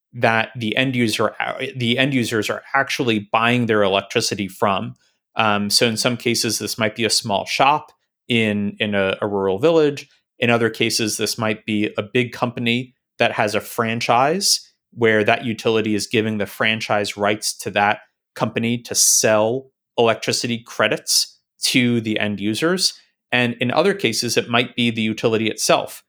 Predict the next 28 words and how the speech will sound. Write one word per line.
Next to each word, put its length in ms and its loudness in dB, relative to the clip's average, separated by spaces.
where 140 2
the 80 -2
utility 580 0
is 260 2
directly 460 2
receiving 500 -2
payments 680 -2
from 260 2
its 140 0
customers 640 -2
to, 200 -2
to 120 -12
provide 320 2
them 120 -2
with 160 -4
electricity. 640 -4
So 160 2
the, 200 2
the 80 -6
point 260 -2
that 100 4
I 80 4
was 140 0
making 260 -2
about 420 0
our 400 0
software 500 2
platform 680 -4